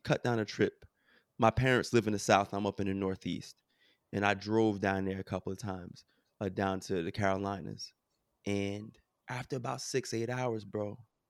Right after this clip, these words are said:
I'm, like, I'm done. You know, I'm done.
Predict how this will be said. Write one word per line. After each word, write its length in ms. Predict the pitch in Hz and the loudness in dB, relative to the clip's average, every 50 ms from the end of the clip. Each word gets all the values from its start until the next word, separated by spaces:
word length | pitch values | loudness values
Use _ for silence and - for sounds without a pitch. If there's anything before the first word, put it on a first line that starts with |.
| _ _ _ _ - | _ _ _ _ -14
I'm, 220 | - - 113 110 - _ _ _ _ _ _ _ _ _ _ _ _ _ _ _ _ - | -12 -12 -12 -12 -14 _ _ _ _ _ _ _ _ _ _ _ _ _ _ _ _ -20
like, 140 | - - - | -20 -16 -12
I'm 140 | 117 117 110 107 101 | -10 -10 -10 -2 2
done. 320 | 151 135 113 107 107 123 - _ _ _ _ _ _ _ _ _ _ _ _ | 4 4 4 2 0 -6 -14 _ _ _ _ _ _ _ _ _ _ _ _
You 120 | - 117 113 | -4 -2 0
know, 180 | 113 110 113 | 0 0 0
I'm 160 | 113 107 104 | -2 -2 -2
done. 300 | 101 117 113 107 104 98 | -2 0 0 0 -2 -6